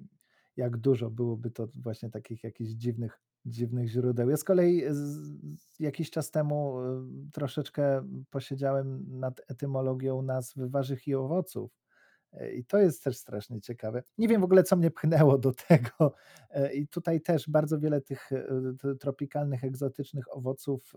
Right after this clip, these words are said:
e, zostało nazwanych na podstawie bardzo prostych słów i określeń, które po prostu dla nas brzmią egzotycznie, a w oryginalnym języku właśnie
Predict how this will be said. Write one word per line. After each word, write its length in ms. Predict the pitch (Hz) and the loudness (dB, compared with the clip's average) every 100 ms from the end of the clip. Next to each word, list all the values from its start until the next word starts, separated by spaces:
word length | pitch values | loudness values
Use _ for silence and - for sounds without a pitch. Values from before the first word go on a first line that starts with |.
| 123 | -8
e, 460 | 120 120 120 117 113 110 123 - _ _ | -4 -2 -4 -4 -8 -14 -16 -18 _ _
zostało 400 | 139 131 151 151 | -8 -2 2 2
nazwanych 640 | 147 139 127 151 156 147 | 0 -2 0 0 0 -4
na 100 | 139 | -4
podstawie 480 | 127 139 - 143 143 | -6 -8 -2 0 0
bardzo 360 | 135 147 147 143 | 2 2 2 -2
prostych 560 | - - 156 - 139 | -2 -2 -2 -2 -8
słów 300 | - 156 135 | -6 -6 -2
i 60 | 139 | -2
określeń, 720 | 127 - 139 - 147 175 190 | -2 -2 -4 -2 -6 -4 -4
które 240 | - 156 | -6 -10
po 120 | 139 151 | -8 -8
prostu 480 | 147 - - 147 | -8 -8 -4 -4
dla 300 | 147 135 143 | -4 -4 -4
nas 240 | 139 135 123 | -2 -4 -6
brzmią 340 | 131 139 139 | -8 -4 -2
egzotycznie, 600 | 135 131 131 - 131 139 | -4 -4 -8 -8 -10 -6
a 40 | 123 | -4
w 80 | |
oryginalnym 560 | 131 127 135 131 135 131 | -4 -4 -4 -4 -4 -6
języku 420 | 127 131 127 131 | -6 -6 -6 -4
właśnie 460 | 127 120 131 127 | -6 -6 -6 -6